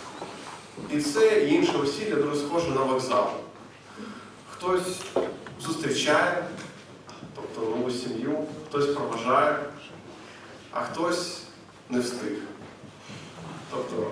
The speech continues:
хтось, можливо, там прогавив свій шанс. А, друзі, ви знаєте, у нас в житті бувають такі ситуації, коли, на жаль,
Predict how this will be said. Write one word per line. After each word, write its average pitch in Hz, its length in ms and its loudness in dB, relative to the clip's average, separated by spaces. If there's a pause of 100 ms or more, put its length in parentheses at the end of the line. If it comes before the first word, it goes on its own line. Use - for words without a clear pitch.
(140)
хтось, 139 360 2 (100)
можливо, 117 380 0
там 101 100 0
прогавив - 460 4
свій 113 240 -4
шанс. 110 340 -4 (1120)
А, 113 400 6 (1040)
друзі, 202 140 4
ви 185 180 0
знаєте, 226 260 4
у - 20 4
нас 180 180 8
в 170 80 4
житті - 160 0
бувають 160 360 6
такі 165 140 2
ситуації, 165 720 4
коли, 214 380 6 (1200)
на 139 160 4
жаль, 143 340 4